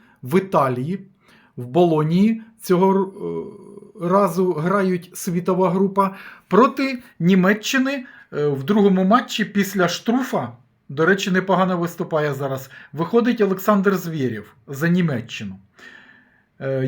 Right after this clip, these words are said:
я не знаю і не можу пригадати, коли Звєрєв грав за Німеччину в Кубці Девіса неймовірно і чудово. Я беру Черундуло. Ось, е, навіть дивлюсь,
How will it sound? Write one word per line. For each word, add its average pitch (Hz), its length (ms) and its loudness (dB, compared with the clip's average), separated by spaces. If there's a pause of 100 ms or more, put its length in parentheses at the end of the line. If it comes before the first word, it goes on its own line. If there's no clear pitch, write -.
я 254 140 4
не 302 140 -2
знаю 226 640 2 (200)
і 208 100 2
не 240 140 6
можу 233 260 4
пригадати, 226 580 0
коли 240 540 0 (680)
Звєрєв 196 640 -2
грав 196 360 2
за 180 140 -2
Німеччину 196 760 0 (120)
в - 80 -20
Кубці 190 360 0
Девіса 202 680 2 (220)
неймовірно 196 880 4 (100)
і 180 100 -2
чудово. 139 600 -6 (920)
Я 190 180 4
беру 294 240 -4
Черундуло. 220 680 -4 (1000)
Ось, 170 300 -6 (340)
е, 131 360 -2
навіть 160 460 -2 (720)
дивлюсь, 165 680 0